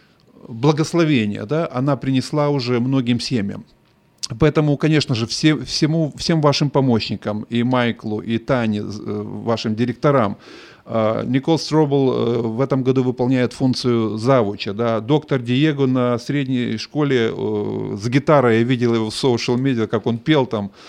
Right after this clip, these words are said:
Я думаю, для тинейджеров это очень хорошо, если будет, будет он вот так вот с гитарой приходить и там начинать, э, свои активности, это будет просто счастье для тинейджеров. Поэтому, конечно же, и здоровья, и мудрости, и Божьего покровительства всем. Это первая у нас передача. Мне хотелось бы, чтобы мы,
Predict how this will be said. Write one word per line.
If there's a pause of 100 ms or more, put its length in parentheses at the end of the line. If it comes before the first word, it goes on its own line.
(300)
Я
думаю,
для
тинейджеров
это
очень
хорошо,
если
будет,
будет
он
вот
так
вот
с
гитарой
приходить
и
там
начинать,
э,
свои
активности,
это
будет
просто
счастье
для
тинейджеров. (540)
Поэтому,
конечно
же,
и
здоровья,
и
мудрости,
и
Божьего
покровительства
всем.
Это
первая
у
нас
передача.
Мне
хотелось
бы,
чтобы
мы,